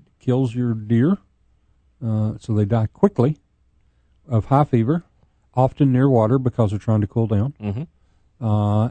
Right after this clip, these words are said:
Speaker 1: and as soon as we can get the first frost, which is hard to get in hundred degree heat, uh, then it'll be gone.
Speaker 2: Yep.
Speaker 1: So ten days after the first frost, you can pretty much count on the effects being done.
Speaker 2: And if the deer is bitten and infected and runs the fever and doesn't die,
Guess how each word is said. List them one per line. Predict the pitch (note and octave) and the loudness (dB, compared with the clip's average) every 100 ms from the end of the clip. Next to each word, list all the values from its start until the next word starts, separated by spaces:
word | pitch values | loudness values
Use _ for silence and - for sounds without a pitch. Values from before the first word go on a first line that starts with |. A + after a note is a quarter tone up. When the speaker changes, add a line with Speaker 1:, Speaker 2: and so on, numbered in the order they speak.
| - | -2
Speaker 1:
and | A#2 A#2 | 0 0
as | |
soon | - D3+ F3 | 2 2 4
as | E3+ | 2
we | F3+ | 0
can | D#3+ | 0
get | D3+ F3 | 0 -2
the | - | 0
first | - F#3 - | 2 2 2
frost, | F3+ G3+ D3 - - | 2 4 2 -2 -2
which | A#2+ B2+ - - _ - | -2 -2 -10 -20 _ -18
is | - | -2
hard | B2 B2 | 0 0
to | G2+ | -2
get | A2 B2+ | -2 0
in | G#2+ F#2+ - _ _ _ _ _ _ | -2 -4 -8 _ _ _ _ _ _
hundred | A#2+ G#2+ | -2 0
degree | G#2 A2 G#2 | 0 2 2
heat, | C3 G3 - _ _ _ _ _ _ B2 | 2 0 -6 _ _ _ _ _ _ -10
uh, | A2+ A2+ A#2 C#3 F#3+ _ _ | -6 -4 -6 -8 -14 _ _
then | F#3 B2 A2 A#2 | -12 -2 2 2
it'll | A#2 | 2
be | A2+ | 0
gone. | A#2 E3 C#3 F#2+ _ | 0 0 0 -8 _
Speaker 2:
Yep. | A2 | -8
Speaker 1:
So | - B2 A#2+ | 0 0 2
ten | A2 C#3 C3 | 0 2 4
days | C3+ A#2+ | 2 2
after | C3 B2 | 0 -2
the | A#2 | -2
first | C#3+ C3 | -2 -2
frost, | - D3 E3 - | -2 -2 -2 -4
you | |
can | A2+ | -6
pretty | C3+ B2 | -2 0
much | B2+ - | -2 -2
count | C3 C3 | -2 0
on | C3 C3 B2+ G#2+ _ _ _ _ _ _ _ C#3 | 0 0 -4 -10 _ _ _ _ _ _ _ -2
the | A#2+ | 0
effects | A2+ - B2+ - | 0 0 -2 -2
being | C3+ C3 | -2 -2
done. | C3+ D#3 G2 _ _ - | -4 -8 -16 _ _ -4
Speaker 2:
And | C3+ C#3 | 0 0
if | C3+ A#2 | 0 -4
the | A2+ | -6
deer | G#2 A2+ | -4 -4
is | A2+ A2+ B2+ | -4 -2 -4
bitten | F#2+ A#2+ A2+ G#2+ | -2 -6 -4 -6
and | G#2 | -6
infected | G2+ - A2+ G#2+ G2+ | -6 -6 -6 -6 -8
and | F#2+ F#2+ | -10 -4
runs | G#2+ G#2 | -4 -4
the | F2+ | -8
fever | - A2 F#2+ | -6 -6 -6
and | F2 F2+ F2+ | -12 -16 -6
doesn't | G2+ D3 B2 F2 | 0 2 0 -4
die, | E2+ E2+ E2+ | -10 -12 -16